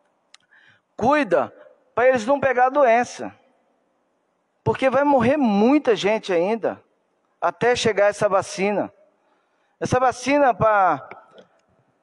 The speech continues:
eu acredito que pra população do mundo,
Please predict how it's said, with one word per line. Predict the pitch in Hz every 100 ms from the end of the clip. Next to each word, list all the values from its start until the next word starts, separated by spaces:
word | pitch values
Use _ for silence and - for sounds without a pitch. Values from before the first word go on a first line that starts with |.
| _ -
eu | 180
acredito | 214 196 180 170 226 -
que |
pra | 180 190
população | 185 190 - 196 - 214 214 - _ _ _ _ _ _ _
do | 156 143 214
mundo, | 196 254 226 123 95